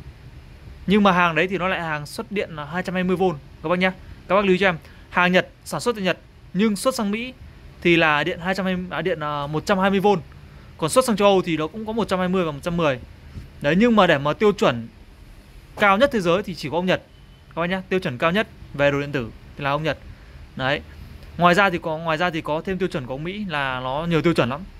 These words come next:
Để mà đưa được một cái nồi này mà nhập sang bên Nhật hay là, ờ, bán trên thị trường Nhật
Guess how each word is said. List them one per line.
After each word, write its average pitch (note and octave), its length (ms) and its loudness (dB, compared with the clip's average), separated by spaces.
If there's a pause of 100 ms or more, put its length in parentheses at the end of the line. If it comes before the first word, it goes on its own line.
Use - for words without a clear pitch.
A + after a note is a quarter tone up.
Để C3+ 140 0
mà C3 400 -2 (460)
đưa G#3 160 6
được F3+ 120 2
một D#3+ 140 -4
cái F3 100 -4
nồi E3 160 0
này C#3+ 100 -2
mà C#3 80 -8
nhập D3 160 0 (520)
sang E3+ 240 -4
bên E3+ 120 -2
Nhật E3+ 200 0
hay D#3 100 -6
là, C#3+ 220 -2 (500)
ờ, B2+ 260 -4
bán D#3 220 2
trên G#3 120 0
thị F#3+ 120 -4
trường D#3+ 160 -2
Nhật C#3+ 160 0